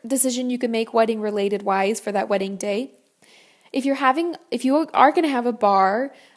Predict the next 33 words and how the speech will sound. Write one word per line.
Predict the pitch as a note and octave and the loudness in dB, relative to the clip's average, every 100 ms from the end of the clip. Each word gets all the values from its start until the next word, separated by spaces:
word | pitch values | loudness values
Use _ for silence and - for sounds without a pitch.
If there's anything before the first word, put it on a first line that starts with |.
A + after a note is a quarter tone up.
| - | -6
um, | A3 A3 G3+ G3+ G3+ - _ | -2 0 -2 -2 -8 -12 _
nix | A3+ A#3+ E4+ - - | -4 0 0 -2 0
those | C#4+ C4 B3 | 4 4 2
sugar-loaded | C#4 C4+ D#4 C#4+ A#3+ A3+ A#3 G3+ G3+ | 0 2 2 4 4 4 0 -2 0
bar | G#3+ G#3 | 2 2
mixers. | G3+ F3+ - - - - - - _ _ _ _ | 0 -4 -6 -8 -8 -8 -8 -10 _ _ _ _
Nobody | B3+ D4+ D#4+ D4+ C#4 | -6 0 2 2 0
needs | A#3+ A#3 - - | -2 -4 -6 -6
those. | F#3 - - A3+ | -4 -6 -6 -2
You | |
don't | B3+ C4+ | -2 -2
need | C4 A#3+ | -6 -6
sweet | - B3 A#3 | -6 -8 -6
and | |
sour. | A3 A#3 A3 G#3+ | -4 -2 -2 -2
You | G#3 G#3+ | -4 -4
don't | A#3+ A#3+ | -4 -4
need | A#3 A3+ | -6 -4
all | A3+ A3 | -2 -2
the | A3 | -2
other | G#3 G#3+ | -2 -2
stuff. | - G#3+ G#3 G#3 - - - _ _ | -2 0 0 -2 -14 -20 -20 _ _
Serve | - - D#4+ E4 | -8 -4 -2 -2
fresh | - - D4 E4 - | -4 0 2 0 -8
juices | - C4+ C#4+ D4+ D4 C#4+ | -8 -4 -2 -2 -2 -4
or | - G#3+ | -4 -8
club | - C4 A#3+ | -6 -6 -4
sodas | - A3+ A#3+ B3 G3 F#3+ | -4 0 2 0 -2 -6
with | - G#3+ G#3 G#3 | -8 -8 -8 -8
the | G3+ | -10
liquors | G3+ G#3 G#3 G3 G3 | -6 -6 -6 -4 -6
and | G3+ G3+ G3 | -8 -10 -6
wine. | G#3+ - - G3+ | -6 -6 -8 -12